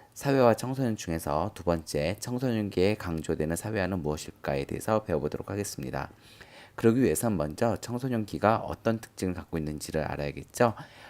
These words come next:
이미 중학생 때 해야 하는 사회화에 대해서 우리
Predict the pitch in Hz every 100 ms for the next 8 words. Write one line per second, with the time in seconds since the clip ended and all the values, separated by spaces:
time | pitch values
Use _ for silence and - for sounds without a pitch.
0 | - 110 123 123 120 123 - 123 139 -
1 | 135 123 117 - 131 147 143 117 95 92
2 | - 123 120 107 95 80 - 76 78